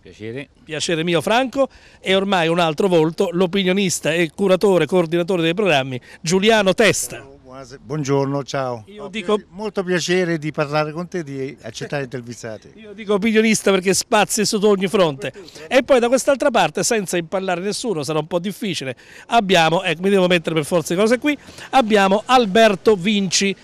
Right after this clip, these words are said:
Speaker 2: altro volto noto dei Lions Club, ma anche della nostra televisione, perché dall'Hotel Ergife ha rilasciato una <laughs> simpatica cronistoria, eh, legata ad anziani e porchette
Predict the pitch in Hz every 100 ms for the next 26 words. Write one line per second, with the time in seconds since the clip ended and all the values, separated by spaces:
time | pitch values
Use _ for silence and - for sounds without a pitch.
0 | - - 185 175 185 180 180 160 185 170
1 | 156 156 165 160 208 254 208 220 247 190
2 | 175 170 170 147 165 - 147 151 220 202
3 | 180 226 160 131 143 - _ _ 156 160
4 | 165 170 214 202 151 156 151 160 143 139
5 | 143 196 139 170 147 143 151 - - _
6 | 190 185 180 - _ - 175 _ - -
7 | - 220 185 220 185 - 160 151 127 -
8 | - 196 240 220 202 - 190 165 156 147
9 | - - _ 170 165 160 175 190 170 170
10 | 165 175 - 202 175 170 175 214 185 175
11 | 165 -